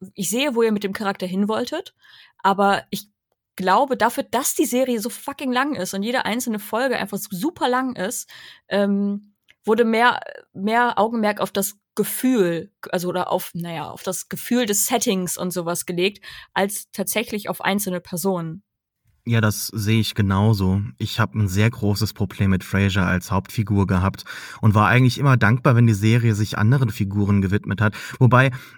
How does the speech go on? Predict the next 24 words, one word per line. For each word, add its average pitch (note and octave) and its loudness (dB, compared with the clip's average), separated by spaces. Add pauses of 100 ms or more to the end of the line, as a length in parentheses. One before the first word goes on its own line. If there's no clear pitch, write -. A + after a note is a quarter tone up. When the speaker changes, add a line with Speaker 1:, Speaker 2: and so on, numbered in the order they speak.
(120)
Speaker 2:
die C#3 0
dann D#3 4
aber B2+ 6
auch A2+ 4
nie D3+ 6
wirklich C3 0
in A#2+ 0
ihrer A#2+ 0
Tiefe C#3 -2
erschlossen B2 0
wurden. G2 2
Also G2 4
ich G2 -2
fand B2 0
zum B2+ 0
Beispiel - 0
den G2 2
Vater B2 2
sehr F#2+ 0
spannend F#2 2
von G2 2 (400)
Kate B2 4
beziehungsweise G2+ 0
Harper, B2+ 4